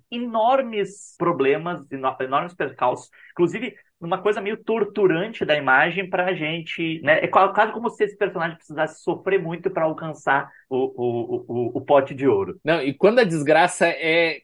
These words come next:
Speaker 2: quase inconcebível, quando a desgraça é gigantesca, ele resolve botar um pouco de poesia, um certo lirismo ali que fica meio descabido, fica uma coisa quase pueril, assim. É, é, é um filme que, na minha visão,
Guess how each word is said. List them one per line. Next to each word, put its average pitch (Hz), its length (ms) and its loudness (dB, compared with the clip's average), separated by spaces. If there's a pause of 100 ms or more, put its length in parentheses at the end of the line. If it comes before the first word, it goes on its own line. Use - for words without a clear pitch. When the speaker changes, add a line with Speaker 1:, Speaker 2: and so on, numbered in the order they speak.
(160)
Speaker 2:
quase 190 640 0
inconcebível, 196 1160 4
quando 196 180 -4
a 208 40 2
desgraça 175 460 2
é 175 60 4
gigantesca, 190 1040 2
ele 233 160 6
resolve 233 400 4
botar 240 280 4
um 247 120 -8
pouco 302 240 -2
de 226 80 -4
poesia, 220 600 2
um 160 200 0
certo 202 360 -2
lirismo 214 520 -2
ali 190 160 -4
que - 140 -10
fica 220 220 0
meio 226 200 -2
descabido, 202 760 2
fica - 280 -2 (260)
uma 185 140 2
coisa 226 200 6
quase 220 320 2
pueril, 220 640 2
assim. 156 260 -2
É, 139 40 -6
é, 170 520 -2
é 180 40 6
um 214 120 0
filme 233 320 -2
que, 214 180 -2
na 196 140 2
minha 202 240 2
visão, 208 400 2